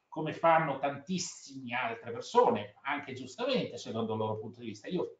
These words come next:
faccio quella storia di squadra gialla, squadra azzurra, la mattina alle nove su Invest T V. Quasi tutti comprano al tocco, cioè dicono: "A me piace molto il fuzzi mib,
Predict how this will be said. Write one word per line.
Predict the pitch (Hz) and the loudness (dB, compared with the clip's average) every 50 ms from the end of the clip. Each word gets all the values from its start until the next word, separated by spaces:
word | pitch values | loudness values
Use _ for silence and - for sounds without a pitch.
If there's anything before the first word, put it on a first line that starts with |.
| _ | _
faccio | _ 123 117 - - 113 | _ -6 -4 -4 -6 -8
quella | 113 117 113 - | -4 -2 -2 -2
storia | - - 123 143 147 139 - | -2 2 2 4 4 4 2
di | 104 98 | 0 -2
squadra | - - 120 117 110 - | -4 -2 -2 0 0 0
gialla, | - - 123 - - - - - - - | 0 2 4 4 6 4 4 2 -4 -10
squadra | - - - - 120 120 117 107 104 | -16 -18 -2 0 0 2 2 0 -4
azzurra, | - - 113 117 107 98 90 - 90 104 - - _ _ _ _ _ _ | -4 -4 -6 -4 -4 -4 -6 -8 -10 -10 -10 -12 _ _ _ _ _ _
la | _ 107 104 | _ -2 -2
mattina | 107 101 - - 131 135 120 107 | -2 -4 -6 -6 -4 -2 0 0
alle | 104 107 | 0 0
nove | 123 120 107 | 0 -2 -4
su | - - 101 | -4 -6 -8
Invest | 98 92 110 - - | -8 -8 -8 -10 -10
T | 113 98 | -10 -8
V. | 101 104 95 - - _ _ _ _ _ _ _ _ _ | -8 -8 -8 -10 -12 _ _ _ _ _ _ _ _ _
Quasi | _ 320 302 - - 220 277 262 | _ 10 10 10 10 8 6 6
tutti | 226 202 - - - 320 | 6 6 6 6 4 6
comprano | - 151 151 147 - - 127 117 117 | 8 10 8 8 8 6 4 4 4
al | 117 - | 4 10
tocco, | - - - - - - - - - - _ | 10 10 10 10 6 2 -2 -4 -6 -10 _
cioè | - - 139 127 127 | -4 -2 0 0 2
dicono: | 147 139 - 123 117 131 | 2 2 2 2 2 2
"A | 180 | 4
me | 202 196 - | 4 4 4
piace | - 170 160 156 - 180 170 | 4 6 6 6 6 6 6
molto | 185 196 180 - 196 | 8 6 8 6 4
il | 190 | 2
fuzzi | - 220 226 - - 254 262 254 | 4 2 2 2 2 4 4 6
mib, | 247 247 233 220 233 | 6 6 6 8 10